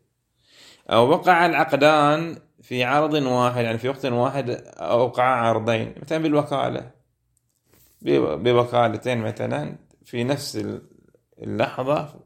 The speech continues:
في نفس اللحظة، آه، تم عقدان، آه، على كلا من ال-، الأولى والثانية،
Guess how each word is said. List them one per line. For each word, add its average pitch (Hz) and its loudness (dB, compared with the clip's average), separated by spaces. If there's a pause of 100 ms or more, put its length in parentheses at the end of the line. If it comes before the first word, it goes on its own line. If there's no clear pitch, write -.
(160)
في 113 -8
نفس 120 -6
اللحظة، 117 -6 (760)
آه، 57 -18 (680)
تم 123 2 (360)
عقدان، 117 0 (240)
آه، - -20 (160)
على 107 -2 (140)
كلا 110 2
من 107 -4
ال-، 101 -8 (600)
الأولى 117 0
والثانية، 85 -4